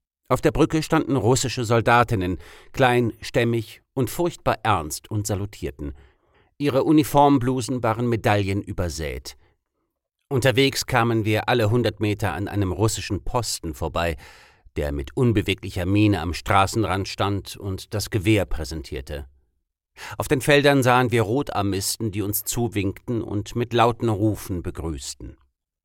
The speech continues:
Im Park von Schloss Werdau, einem Miniatur-Versailles, spielte eine russische Militärkapelle die Nationalhymnen. Über dem Portal verkündete ein riesiges Spruchband:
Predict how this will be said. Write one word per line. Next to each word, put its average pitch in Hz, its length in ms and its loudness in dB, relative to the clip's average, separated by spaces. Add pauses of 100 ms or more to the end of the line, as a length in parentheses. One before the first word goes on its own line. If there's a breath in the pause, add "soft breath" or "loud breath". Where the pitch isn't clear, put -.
(800 loud breath)
Im 160 120 2
Park 185 240 2
von 147 160 -2
Schloss 127 360 -2
Werdau, 107 560 2
einem 73 460 -6
Miniatur-Versailles, 85 1200 -2 (400 loud breath)
spielte 143 400 -4
eine 123 160 0
russische 113 460 0
Militärkapelle 101 920 -4
die 87 140 -6
Nationalhymnen. 73 1120 -2 (640)
Über 135 200 4
dem 110 180 2
Portal 101 540 0
verkündete 104 600 -4
ein 98 160 0
riesiges 110 480 2
Spruchband: 110 680 -2